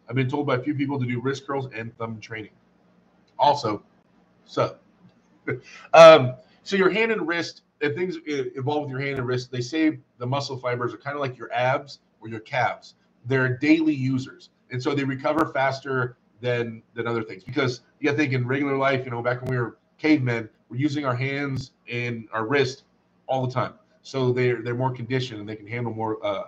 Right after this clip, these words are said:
heavier workload. So people say you can train those daily.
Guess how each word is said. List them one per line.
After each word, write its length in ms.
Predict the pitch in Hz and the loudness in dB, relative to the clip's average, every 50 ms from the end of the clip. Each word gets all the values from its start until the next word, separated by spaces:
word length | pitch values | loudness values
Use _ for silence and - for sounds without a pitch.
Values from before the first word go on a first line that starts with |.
| - - | -12 -8
heavier 260 | 117 123 117 113 104 | -6 -6 -4 -4 -4
workload. 440 | 95 110 110 107 - 98 95 92 - _ _ _ _ _ _ | -4 -4 -4 -6 -6 -10 -14 -14 -16 _ _ _ _ _ _
So 280 | - - 135 131 131 127 | -6 -2 0 0 0 2
people 240 | 147 143 131 131 | 0 0 0 0
say 180 | 123 - 147 139 | -2 -2 -2 -2
you 120 | 135 131 | -2 -2
can 120 | 131 123 120 | -4 -6 -8
train 260 | - 123 117 117 110 | -6 -6 -6 -6 -6
those 180 | 113 107 104 - | -8 -8 -10 -10
daily. 320 | 104 98 92 - - | -12 -14 -14 -16 -20